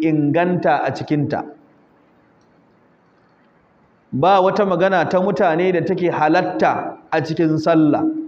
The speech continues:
A cikin sallah ba a magana. Bahaushe ya ce in ana sallah ba a magana.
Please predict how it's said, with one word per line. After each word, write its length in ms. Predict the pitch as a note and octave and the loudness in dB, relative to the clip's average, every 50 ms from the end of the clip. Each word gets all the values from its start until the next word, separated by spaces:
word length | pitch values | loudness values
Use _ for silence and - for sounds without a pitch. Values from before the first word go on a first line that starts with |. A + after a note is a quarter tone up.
| - - - - - - - _ _ _ _ _ _ _ - | -14 -18 -20 -20 -20 -20 -20 _ _ _ _ _ _ _ -10
A 60 | - | -10
cikin 220 | B2 - - F3 E3+ | -6 -4 -4 -2 0
sallah 280 | - G3 G3 F#3 E3 | 0 0 2 2 2
ba 200 | D3 F3 F#3+ F#3 | 2 2 2 2
a 40 | F3 | 2
magana. 320 | D3+ C#3+ C#3 D3+ D3 C3+ B2 | 0 0 -2 -2 -2 -2 -2
Bahaushe 300 | C3 D3 F3 F#3+ F3+ F3+ | 0 0 0 0 0 0
ya 60 | F3+ | 0
ce 100 | D#3+ E3+ | 0 -2
in 140 | D#3+ E3 E3 | -2 -2 -2
ana 160 | F3+ F#3 E3+ D3+ | -2 -2 -2 0
sallah 240 | D#3+ E3+ E3+ D#3+ D3 | 0 2 2 2 2
ba 180 | D#3 E3+ E3+ | 2 2 0
a 40 | D#3+ | 0
magana. 340 | C3+ B2 A#2+ B2 B2 G#2 | -2 -2 -4 -4 -6 -6